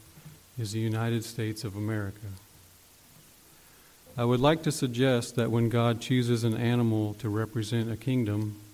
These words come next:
it is not a random animal. If we quickly look at the four kingdoms found in Daniel seven, there was a lion with wings, a bear,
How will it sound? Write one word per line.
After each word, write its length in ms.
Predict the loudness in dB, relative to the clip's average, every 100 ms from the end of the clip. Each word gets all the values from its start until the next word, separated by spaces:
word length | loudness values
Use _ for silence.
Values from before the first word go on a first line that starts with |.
| -20 -20 -20 -20 -20 -20 -16 -2
it 120 | 0
is 140 | 2 2
not 340 | 2 2 0
a 80 | 0
random 480 | 2 2 0 -2 0
animal. 500 | 0 0 -2 -4 -8 -16 -20 -20 -20 -20 -20 -20 -20 -20 -20 -20 -20 -20 -20 -10 -6
If 160 | 2
we 80 | 2
quickly 420 | 4 4 4 2
look 320 | 4 4 2 -2
at 140 | -4
the 80 | -4
four 260 | 0 0
kingdoms 540 | 2 2 2 2 0 0
found 340 | 0 2 2
in 100 | 0
Daniel 360 | 0 2 4 2
seven, 540 | -2 -2 0 0 -2 -8 -18 -20 -20 -20 -20 -20 -20 -20 -10
there 140 | -2 0
was 160 | 2
a 80 | 2
lion 480 | 2 2 2 2 2
with 160 | 0 -2
wings, 560 | 0 2 0 -2 -8 -18 -20 -20 -20 -20 -20 -20 -20 -20 -14 -6
a 60 |
bear, 520 | -2 0 2 2 0